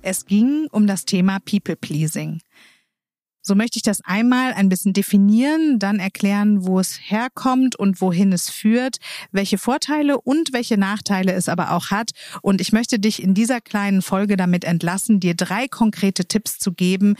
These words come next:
wie du, wenn du vom People Pleasing betroffen bist,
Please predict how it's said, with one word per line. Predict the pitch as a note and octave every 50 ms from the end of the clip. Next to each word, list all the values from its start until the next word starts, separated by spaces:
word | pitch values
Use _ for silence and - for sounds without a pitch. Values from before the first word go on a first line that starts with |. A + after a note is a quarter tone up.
| - - - -
wie | - F#3+ G3 F3+
du, | G3 C4 D#4 E4 E4 D#4+ -
wenn | - D#3+ D#3+ F#3 G3 A3+ C4 C#4+ C#4
du | A#3+ A#3 A3
vom | - A3+ G3+ G3+
People | - A3 G#3+ - G#3
Pleasing | F#3+ - - G3+ G#3 F#3+ F#3+ F#3+ F#3
betroffen | E3+ F3 - - - F#3+ - - A3 G#3 G3
bist, | G3 G3 F#3+ - -